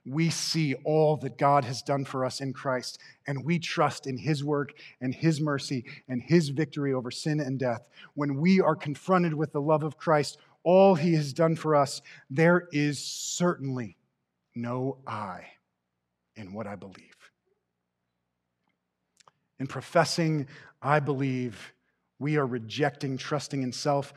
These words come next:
We are rejecting trying to earn a particular standing with God. We are rejecting that I define myself and my purpose, and we are rejecting earning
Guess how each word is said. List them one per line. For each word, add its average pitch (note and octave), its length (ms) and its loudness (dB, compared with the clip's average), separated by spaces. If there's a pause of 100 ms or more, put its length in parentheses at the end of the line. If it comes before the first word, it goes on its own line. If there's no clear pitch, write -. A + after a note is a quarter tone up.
(240)
We C#3+ 180 2
are C3 80 0
rejecting C#3 640 0
trying C#3 380 0
to B2+ 140 -12 (120)
earn E3 400 0 (200)
a C#3+ 80 0
particular D3+ 540 -2
standing D3+ 480 -2
with C3+ 160 -6
God. C#3 320 4 (240)
We E3+ 200 4
are D#3 60 6
rejecting D#3 640 0
that C3+ 180 -2
I D#3+ 200 4
define D#3+ 500 2
myself D3+ 560 0
and D3+ 100 -4
my C3+ 140 0
purpose, D3 500 -6 (280)
and A#2+ 180 -8
we D#3+ 160 0
are D3+ 100 2
rejecting D3 760 -2
earning C#3 340 -4